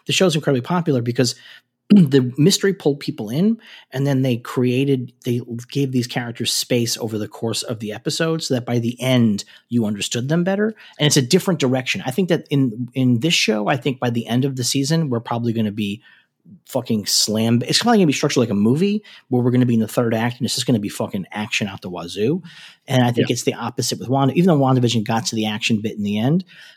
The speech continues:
Speaker 1: as the show went on, it got less and less about the weird T V stuff and more about the characters and them communicating and understanding and whatever.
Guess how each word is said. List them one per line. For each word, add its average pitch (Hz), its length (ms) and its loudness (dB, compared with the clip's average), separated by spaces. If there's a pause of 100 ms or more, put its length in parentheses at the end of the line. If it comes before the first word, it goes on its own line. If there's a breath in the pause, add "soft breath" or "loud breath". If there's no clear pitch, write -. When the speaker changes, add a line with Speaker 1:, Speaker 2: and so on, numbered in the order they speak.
(140 loud breath)
Speaker 1:
as 151 200 2
the 139 60 2
show - 180 4
went 120 200 2
on, 123 580 2
it 117 160 -4
got 110 320 0 (120)
less 117 380 -2
and 117 100 4
less 113 240 0
about 101 440 -4 (560)
the 113 120 -4
weird 107 320 -2
T 107 140 -4
V 131 180 0
stuff 113 360 -2
and 113 120 -2
more 104 160 0
about 101 220 -8
the - 60 -16
characters 101 600 -6
and 98 160 -8
them 98 320 -10 (640)
communicating 113 640 2
and 101 80 -6
understanding 104 600 -2
and 92 160 -6
whatever. 110 360 0